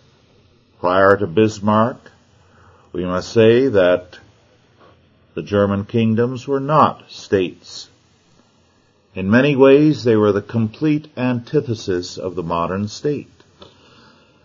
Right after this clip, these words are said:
They were not based upon an institution, but loyalty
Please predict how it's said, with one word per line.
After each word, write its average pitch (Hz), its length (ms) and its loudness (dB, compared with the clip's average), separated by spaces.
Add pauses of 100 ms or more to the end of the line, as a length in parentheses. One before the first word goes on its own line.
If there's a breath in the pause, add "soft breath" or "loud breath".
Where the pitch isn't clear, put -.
They 120 120 4
were 135 140 6
not 175 420 0
based 135 440 0
upon 104 340 -4
an 98 140 -6
institution, 113 1080 -4
but 113 220 -4
loyalty 160 1000 4